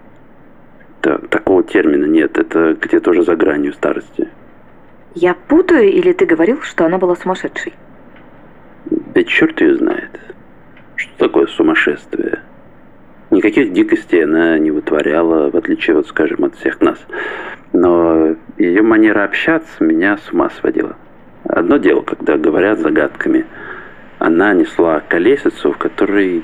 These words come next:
Speaker 1: то не было смысла вовсе, то был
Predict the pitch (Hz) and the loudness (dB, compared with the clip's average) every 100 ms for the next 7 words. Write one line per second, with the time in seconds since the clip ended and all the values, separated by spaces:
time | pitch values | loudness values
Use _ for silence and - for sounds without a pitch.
0 | - 92 92 87 95 90 - 95 90 90 | -2 -2 2 0 2 0 0 -2 0 2
1 | 82 107 123 - - - - - - - | 2 2 0 -2 -2 -4 -14 -18 -20 -20
2 | - - 87 76 90 98 87 76 67 | -20 -6 -4 0 2 4 4 2 0